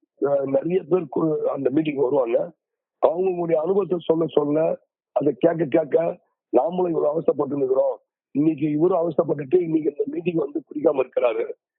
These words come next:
அப்படின்ற ஒரு எண்ணம் வந்து, நானும் தொடர்ந்து மீட்டிங் போக போக ஒரு நாள், ஒரு நாள், ஒரு நாள், ஏன் குடி தள்ளி போக, தள்ளி போய் நம்ம நல்ல வாழ்க்கை வாழ முடியுன்றதுக்கு ஒரு உதாரணம். நிறைய பேர், பல லட்சம் பேர் இன்னைக்கு அந்த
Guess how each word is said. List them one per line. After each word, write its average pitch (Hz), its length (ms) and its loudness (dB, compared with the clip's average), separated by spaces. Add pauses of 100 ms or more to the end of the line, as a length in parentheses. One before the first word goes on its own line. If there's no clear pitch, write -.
(180)
அப்படின்ற 156 580 -2
ஒரு 127 160 -6
எண்ணம் 143 380 -2
வந்து, 120 300 -6 (460)
நானும் 165 260 0
தொடர்ந்து 160 320 -2
மீட்டிங் 151 360 -2
போக 127 240 0
போக 127 260 0
ஒரு 127 240 -6
நாள், 135 140 -2
ஒரு 123 240 -6
நாள், 131 220 -2
ஒரு 123 140 -4
நாள், 123 120 -4
ஏன் 131 180 -16
குடி 127 180 -4
தள்ளி 120 320 0
போக, 120 220 2
தள்ளி 117 220 -2
போய் 156 240 -2 (500)
நம்ம 120 160 2
நல்ல 135 280 0
வாழ்க்கை 135 400 0
வாழ 131 260 -2
முடியுன்றதுக்கு 131 840 -2
ஒரு 127 200 -8
உதாரணம். 156 520 -4 (440)
நிறைய 135 560 -2
பேர், 165 260 0
பல 127 160 0
லட்சம் 147 280 -4
பேர் 156 160 0
இன்னைக்கு 127 360 -2
அந்த 117 180 -2